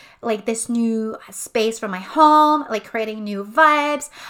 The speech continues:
I'm also spending a lot of time, and this is something that I've been really, really passionate about for the past couple of months. I've been taking on more contracts to create websites or rebranding certain, like, some of my clients' current websites,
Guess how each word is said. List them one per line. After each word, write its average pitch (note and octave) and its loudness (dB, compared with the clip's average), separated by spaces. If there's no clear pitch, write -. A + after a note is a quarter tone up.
I'm B3 0
also C4+ 4
spending A#3+ -2
a A#3 4
lot A3 8
of - -2
time, A#3 0
and G#3 -8
this C4 -2
is G4+ -12
something A#3+ -6
that - -14
I've A3 -4
been A3 -8
really, A#3 -6
really A3 -6
passionate G#3+ -8
about F3 -2
for - -10
the A3+ -6
past A3+ -4
couple - -4
of F4 -6
months. A3+ -6
I've A#3 -2
been E4 -2
taking C#4 -8
on A#3 0
more A3+ 0
contracts A3 -2
to C#4+ -4
create A#3+ -2
websites A3+ -2
or A3 -2
rebranding G#3+ -2
certain, B3 -4
like, A3+ -4
some C4 -2
of B3+ -2
my A#3+ -4
clients' A3 -6
current G#3 -4
websites, C4+ -2